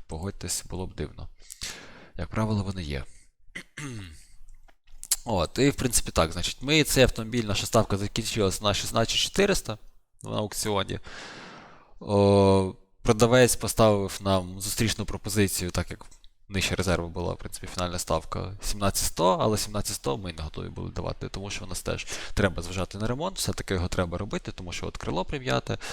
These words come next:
прим'ятий капот, бампер, до речі, він є поряд. Бампер і накладочки, вони лежать поряд з автомобілем. Бампер виглядає цілим, але теж от потертий. Ми бачимо, що тут потерто, тут потерте.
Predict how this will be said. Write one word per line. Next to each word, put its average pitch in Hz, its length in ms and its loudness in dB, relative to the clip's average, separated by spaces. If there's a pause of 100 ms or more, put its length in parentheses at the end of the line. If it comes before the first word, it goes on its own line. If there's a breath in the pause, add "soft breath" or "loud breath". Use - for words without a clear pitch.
(320 loud breath)
прим'ятий 92 960 -2
капот, - 640 -2
бампер, 110 420 0
до 98 100 -4
речі, 104 300 -2
він 95 180 -10
є 85 120 -6
поряд. - 440 -12 (400 loud breath)
Бампер - 480 -4
і 92 120 -6
накладочки, 90 640 -2
вони 95 220 -6
лежать 90 420 -4
поряд 87 260 -4
з - 40 -8
автомобілем. - 580 -8 (800 loud breath)
Бампер 135 360 2
виглядає 131 340 6
цілим, 147 380 0
але 101 140 2
теж 98 240 0
от 90 100 -8
потертий. 85 420 -6
Ми 90 80 -6
бачимо, 87 420 -6
що - 120 -10
тут - 260 -8
потерто, 123 500 -4
тут - 220 -10
потерте. 107 720 -2